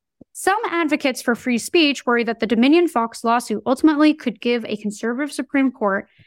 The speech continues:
a chance to revisit the standards set in the case known as New York Times Co versus Sullivan.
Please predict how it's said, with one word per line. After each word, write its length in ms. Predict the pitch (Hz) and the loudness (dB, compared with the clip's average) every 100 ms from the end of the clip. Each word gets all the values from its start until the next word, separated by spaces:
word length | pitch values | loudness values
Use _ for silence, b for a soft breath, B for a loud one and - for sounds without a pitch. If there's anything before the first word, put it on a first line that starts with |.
| b b | b b
a 60 | 220 | -2
chance 340 | 269 294 294 | 2 2 2
to 80 | 262 | -2
revisit 440 | 240 254 240 226 | -2 0 0 -2
the 80 | 220 | -4
standards 500 | 185 - 220 269 277 | -8 -4 -2 -2 -4
set 200 | - 220 | -6 -4
in 40 | 214 | -6
the 60 | |
case 460 | 208 247 202 202 - | -4 -2 -2 -4 -6
known 180 | 214 214 | -2 -2
as 160 | 208 | -2
New 80 | 214 | -4
York 180 | 247 277 | -4 -6
Times 360 | 226 208 202 | -4 -2 -4
Co 400 | - 214 190 190 - | -6 -4 -4 -4 -6
versus 340 | 196 208 - | -6 -6 -2
Sullivan. 540 | 320 262 202 - - | 0 0 -2 -8 -12